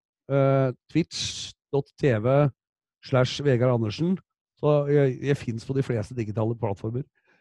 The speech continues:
Eh, hvis de har lyst til å følge med noe av det jeg driver med. Eh, og forresten så skal jeg få lov til å takke hjerteligst, eh, for at du gadd oss å ta deg tida til, og så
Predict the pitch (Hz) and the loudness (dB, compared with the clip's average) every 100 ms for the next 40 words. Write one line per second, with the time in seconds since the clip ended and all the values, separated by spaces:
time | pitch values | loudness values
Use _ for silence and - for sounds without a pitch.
0 | _ _ - 123 123 117 117 - 120 57 | _ _ -2 0 0 -2 -4 -4 -6 -8
1 | - 120 - _ _ _ _ _ _ _ | -8 -12 -18 _ _ _ _ _ _ _
2 | _ 117 - 143 123 110 - 120 - 110 | _ -10 -8 -2 -2 -2 -6 -8 -6 -6
3 | - 107 104 - 113 117 117 117 110 110 | -4 -6 -6 -4 -6 -8 -8 -6 -4 -6
4 | 110 110 101 92 104 98 98 98 107 117 | -6 -8 -6 -8 -6 -6 -6 -8 -10 -14
5 | _ _ _ _ _ - _ _ _ 135 | _ _ _ _ _ -20 _ _ _ 2
6 | 135 131 131 127 123 139 160 135 117 156 | 4 4 2 0 0 0 4 2 2 -8
7 | - 143 139 131 - 135 135 139 - 135 | -4 0 0 -2 -2 0 2 0 0 -4
8 | 117 131 - 113 - 120 101 - _ 139 | -4 -6 -8 -8 -4 -2 -2 -6 _ -10
9 | - - _ _ 123 117 127 123 - 120 | -10 -20 _ _ -2 -2 -4 -6 -8 -6
10 | 120 120 120 120 113 113 107 113 - 110 | -4 -2 -4 -4 -6 -6 -6 -8 -10 -8
11 | 104 107 110 110 104 120 117 117 117 113 | -4 -4 -6 -6 -6 -4 -8 -6 -4 -4